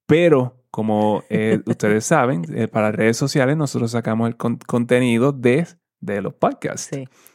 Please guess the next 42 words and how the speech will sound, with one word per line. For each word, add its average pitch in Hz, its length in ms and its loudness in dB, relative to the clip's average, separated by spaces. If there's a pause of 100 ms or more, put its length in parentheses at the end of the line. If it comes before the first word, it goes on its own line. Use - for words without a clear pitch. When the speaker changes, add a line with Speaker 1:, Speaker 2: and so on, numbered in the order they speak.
(140)
Speaker 1:
Entonces, 117 480 2
pues, 143 140 2
yo 110 180 4 (120)
necesito 120 760 0 (280)
que 107 100 -4
Suheili 117 340 0
termine 113 300 -2
el 123 80 -4
pensamiento 127 880 -2
Speaker 2:
<laughs> - 60 -12
Speaker 1:
antes 151 320 2
de 110 100 2
yo 110 80 0
interrumpir. 113 680 0 (400)
Speaker 2:
Acho, 151 180 -4
en 165 80 0
lo 151 100 0
que 147 80 0
yo 139 120 2
termino 151 260 2
esos 165 220 2
pensamientos, 170 680 0
que 190 80 0
yo 170 80 2
me 151 120 0
voy 156 180 2
en 156 80 0
unos 160 180 -4
viajes 147 320 0
terribles. 165 580 0
Speaker 1:
Exacto. 101 500 -6
Speaker 2:
Terribles. 151 540 -2
Sí, - 40 -2
sí, 208 60 2
Speaker 1:
Entonces, 202 400 4
Speaker 2:
sí, 202 100 0
la 196 80 4
dinámica 160 280 2
Speaker 1:
eh, - 20 2
Speaker 2:
es 185 60 -4
distinta. 123 440 -6
Speaker 1:
exacto. 107 560 -8